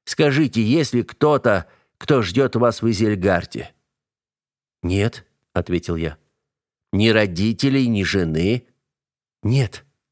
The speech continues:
«Это к лучшему», непонятно чему кивнул старик. «Выслушайте меня, Ник,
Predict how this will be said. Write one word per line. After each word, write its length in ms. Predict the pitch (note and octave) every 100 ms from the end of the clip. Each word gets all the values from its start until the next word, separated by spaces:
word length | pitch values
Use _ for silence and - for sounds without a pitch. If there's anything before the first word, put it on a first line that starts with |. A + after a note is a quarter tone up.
| _ _ _ _ _ _ _ _
«Это 260 | - A#2+ C#3
к 80 | -
лучшему», 640 | D3 C3+ - G2 E2+ - _ _ _ _ _ _ _ -
непонятно 520 | F2 E2 E2+ - E2
чему 280 | - F#2 F#2
кивнул 340 | - E2 D#2
старик. 480 | - - F2 D#2+ - _ _ _ _ _ _ _ _ _ _
«Выслушайте 680 | F#2 C#3 C3+ A2+ - F2 -
меня, 400 | D#2+ D#2+ D2+ D2+ -
Ник, 400 | F#2 F2 -